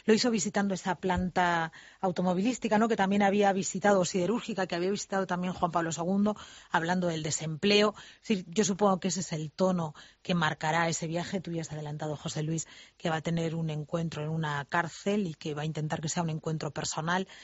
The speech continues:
Eh, ciertamente Italia sigue azotada, y unas zonas más que otras, sin lugar a dudas, ¿no? Por ese fenómeno terrorífico que ha sido el crimen organizado y, y la mafia,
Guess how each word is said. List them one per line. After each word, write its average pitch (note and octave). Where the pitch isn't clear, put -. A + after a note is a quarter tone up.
Eh, F3
ciertamente A3
Italia G3
sigue E3+
azotada, D#3+
y C3
unas C3+
zonas C3
más B2+
que C3+
otras, -
sin C3
lugar B2+
a B2+
dudas, D3
¿no? F3+
Por D#3
ese D3+
fenómeno D#3+
terrorífico D#3
que D3
ha -
sido D#3+
el D3+
crimen D#3
organizado D3
y, C#3+
y F3
la C#3
mafia, F#3+